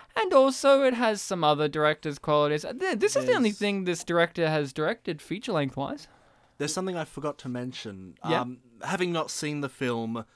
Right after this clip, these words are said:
Speaker 2: um, but, you know, I mentioned earlier that I'd just seen, like,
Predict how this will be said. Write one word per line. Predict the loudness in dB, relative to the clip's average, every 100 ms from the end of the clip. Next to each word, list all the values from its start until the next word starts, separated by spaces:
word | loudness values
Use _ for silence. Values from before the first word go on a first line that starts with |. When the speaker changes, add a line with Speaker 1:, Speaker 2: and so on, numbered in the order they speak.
| _ _ _ _ _ -4
Speaker 2:
um, | 2 2 0 -4
but, | -2 -4 -6 -20 -20 _
you | -6
know, | -4
I |
mentioned | -2 -2 -4 -4
earlier | -4 -2 -4
that | -4 -8 -8
I'd | -6 -6 -6 -10 -16
just | -16 -10
seen, | -6 -4 -4
like, | -8